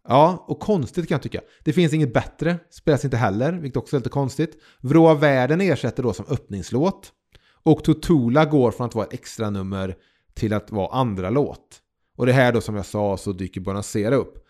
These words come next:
Och i det här lilla mittpartiet då, där, eh, Peter kan vara lite mer lös och ledig och bandet inte riktigt är med, så han kan spela liksom låtar som de kanske inte har repat in.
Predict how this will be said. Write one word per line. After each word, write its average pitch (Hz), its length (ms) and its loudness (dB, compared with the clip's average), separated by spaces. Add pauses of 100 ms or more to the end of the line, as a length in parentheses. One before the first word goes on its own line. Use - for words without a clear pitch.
(1200)
Och 165 140 6
i 185 40 6
det 180 60 6
här 165 80 6
lilla 156 180 4
mittpartiet 165 800 -2
då, 110 200 4
där, 110 440 0
eh, 107 260 -2
Peter 120 360 -4
kan 123 140 -4
vara 113 80 0
lite 120 180 -2
mer 113 140 0
lös 107 280 0
och 104 60 0
ledig 110 380 2
och 107 60 0
bandet 110 460 0
inte 180 220 2
riktigt - 240 -4
är 113 60 0
med, 98 260 -4
så 110 100 -8
han 98 60 -6
kan 95 100 -8
spela 101 340 -2
liksom 98 240 -6
låtar 104 300 -4
som 107 120 -6
de 92 180 -4
kanske 92 200 -10
inte 98 120 -6
har 90 80 -4
repat 98 300 -6
in. 151 400 0